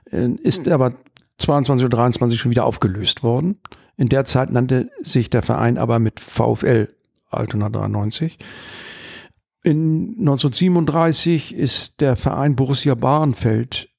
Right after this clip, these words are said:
integriert worden, will ich einmal sagen. Und in dem Zusammenhang nannte sich Altona dreiundneunzig lange Altona Fußballclub Borussia von achtzehnhundertdreiundneunzig. Das ist dann aber Ende der siebziger Jahre auch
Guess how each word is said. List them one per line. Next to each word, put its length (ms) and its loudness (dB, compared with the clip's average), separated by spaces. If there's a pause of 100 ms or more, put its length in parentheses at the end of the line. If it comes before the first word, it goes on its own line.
(380)
integriert 760 2
worden, 320 -6
will 80 -2
ich 140 -4
einmal 180 0
sagen. 400 2
Und 220 -2
in 160 0
dem 160 0
Zusammenhang 580 2
nannte 220 0
sich 260 -6
Altona 360 0
dreiundneunzig 520 0
lange 340 2 (400)
Altona 800 2
Fußballclub 720 0
Borussia 480 2
von 220 -4
achtzehnhundertdreiundneunzig. 920 -2
Das 160 -2
ist 180 -2
dann 140 0
aber 280 0
Ende 200 0
der 100 2
siebziger 380 0
Jahre 380 0
auch 220 -2